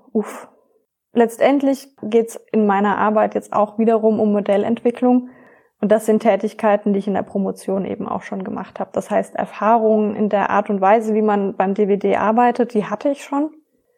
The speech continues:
Aber natürlich in einem anderen Tätigkeitsfeld. Ich bin da als Quereinsteiger hingekommen. Das war kein Hindernis. Und,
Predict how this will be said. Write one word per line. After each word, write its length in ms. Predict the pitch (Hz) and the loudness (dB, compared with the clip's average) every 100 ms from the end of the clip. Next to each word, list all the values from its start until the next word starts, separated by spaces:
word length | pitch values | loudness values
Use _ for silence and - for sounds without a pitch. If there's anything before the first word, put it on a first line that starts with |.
| _ _ _ - | _ _ _ -2
Aber 200 | 196 196 | 0 2
natürlich 540 | 190 - 240 233 226 | 2 2 4 4 2
in 100 | 214 | 0
einem 100 | 202 | 2
anderen 300 | 196 196 190 | 2 2 0
Tätigkeitsfeld. 960 | 185 180 - - - 185 - - 180 - | 0 -2 -4 -12 -10 -10 -10 -6 -6 -8
Ich 120 | _ | _
bin 140 | 196 | -6
da 100 | 185 | -4
als 160 | 160 - | -4 -4
Quereinsteiger 680 | - 185 - - - 202 196 | -2 -2 -4 -8 -6 -4 -4
hingekommen. 640 | 196 185 185 - - 202 _ _ _ _ _ _ - | -4 -6 -8 -10 -10 -10 _ _ _ _ _ _ 0
Das 260 | 220 233 | 0 2
war 140 | 269 277 | 0 0
kein 300 | - 214 226 | 2 4 4
Hindernis. 760 | 240 240 233 262 311 - - _ _ _ - | 4 4 4 2 -2 -8 -20 _ _ _ 0
Und, 360 | 240 226 214 | 2 4 2